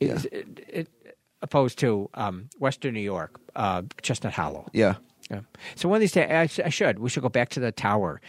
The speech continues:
Speaker 2: back to the lighthouse, back to,
Speaker 1: Yeah.
Speaker 2: uh, check out what they're, those people are doing,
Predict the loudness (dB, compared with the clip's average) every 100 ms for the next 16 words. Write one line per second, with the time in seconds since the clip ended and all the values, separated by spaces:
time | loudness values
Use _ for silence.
0 | -6 0 0 2 -2 0 0 -2 -6 -2
1 | -2 2 2 2 0 -10 -18 -18 -12 -4
2 | -2 0 -2 -2 -2 0 0 0 0 0
3 | 2 0 -2 -4 -6 -2 -4 -2 -6 -2
4 | 0 0 0 -4